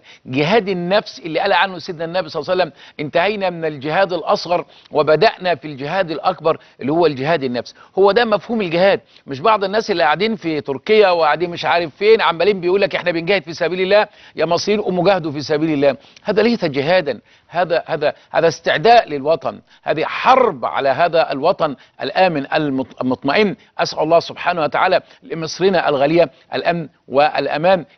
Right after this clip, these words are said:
إنه ولي ذلك والقادر عليه. دليل على كده كمان أن السيدة أسماء بنت السكن ال-، الأنصارية، أنا أذكر لحضرتك وأنا في ال-، في الكلية لقيت شوية بنات كده عاملين مظاهرة، فبنت من تلم-، إحدى تلميذات يعني، فأنا سألتها: "أنت علي،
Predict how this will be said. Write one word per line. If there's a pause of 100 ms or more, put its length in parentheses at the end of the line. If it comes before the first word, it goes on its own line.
إنه
ولي
ذلك
والقادر
عليه. (280)
دليل
على
كده
كمان (760)
أن (480)
السيدة
أسماء
بنت
السكن (320)
ال-،
الأنصارية، (120)
أنا
أذكر
لحضرتك (440)
وأنا
في
ال-،
في
الكلية (380)
لقيت (180)
شوية
بنات
كده
عاملين
مظاهرة، (760)
فبنت
من
تلم-،
إحدى
تلميذات
يعني،
فأنا
سألتها:
"أنت
علي،